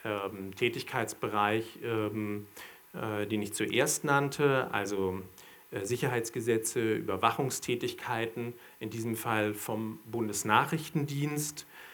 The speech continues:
Ähm, da gibt es eben eine gesetzliche Grundlage, die überarbeitet worden ist, das B-N-D-Gesetz, die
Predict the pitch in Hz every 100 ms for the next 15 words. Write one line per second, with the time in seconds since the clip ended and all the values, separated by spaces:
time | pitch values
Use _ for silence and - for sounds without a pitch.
0 | - - 113 113 117 117 117 117 113 -
1 | - - - - 139 107 110 - 110 107
2 | 110 104 98 101 107 101 - 101 123 170
3 | 160 131 120 117 120 113 113 113 110 113
4 | 123 123 117 117 110 110 110 104 117 -
5 | 110 98 101 131 131 127 123 - - -
6 | - - - - 110 107